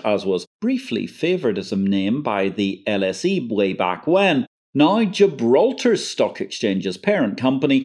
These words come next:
is taking the Global Stock Exchange brand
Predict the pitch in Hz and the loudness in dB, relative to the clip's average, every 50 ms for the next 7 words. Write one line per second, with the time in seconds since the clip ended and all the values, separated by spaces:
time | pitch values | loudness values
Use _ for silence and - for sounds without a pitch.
0 | - - 190 180 185 - 143 113 110 113 123 123 120 117 147 156 - _ - 107 | -2 -2 -2 -2 0 0 0 0 0 0 0 0 2 2 2 0 0 _ -6 -4
1 | 98 107 113 117 131 175 214 247 233 190 202 151 123 117 104 - - - - - | -2 0 2 4 4 4 4 4 4 4 4 4 4 2 0 -2 -6 -12 -10 -6
2 | - 110 90 - - - - - - 113 104 107 110 107 - - - 107 95 107 | -4 -4 -4 -4 -6 -10 -10 -6 -4 -2 0 0 0 -2 -2 -6 -10 -6 -2 -2
3 | 101 95 90 90 92 101 104 - | 0 0 0 -2 -2 -2 -4 -4